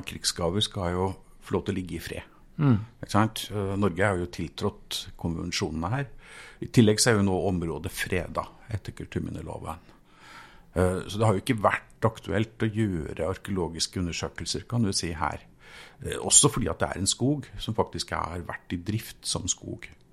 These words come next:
Speaker 1: eh, her, ikke sant? For det er jo en grunneier som eier, eh, skogen. Ehm, men det vi, det vi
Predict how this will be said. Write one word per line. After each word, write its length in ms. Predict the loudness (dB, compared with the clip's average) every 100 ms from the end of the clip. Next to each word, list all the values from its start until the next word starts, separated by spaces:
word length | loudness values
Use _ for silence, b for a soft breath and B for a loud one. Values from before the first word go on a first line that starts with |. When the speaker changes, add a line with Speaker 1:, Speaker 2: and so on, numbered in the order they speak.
| B B B B B -10 -6
Speaker 1:
eh, 340 | -4 -4 -8 -2
her, 160 | -2 -2
ikke 220 | -6 -2
sant? 340 | -2 -2 -8 0
For 140 | 4
det 60 | 4
er 160 | 2 -2
jo 100 | 0
en 100 | 0 0
grunneier 420 | 0 0 -2 -2
som 160 | -2 -4
eier, 400 | -6 -8 -8 -8 -12 -20 -20 -18 -10
eh, 540 | -8 -8 -10 -10 -10 -8
skogen. 400 | -6 -4 -4 -4 -8 -20 B B B B B B B -20 -4 4
Ehm, 560 | 6 6 6 6 4 -4 -18 -20 _ -20 -20 -2 4
men 200 | 6 8
det 160 | 6
vi, 140 | 4 2 0 -4 -16 -18 -18 -16 -14 -2
det 200 | 2
vi 80 | 2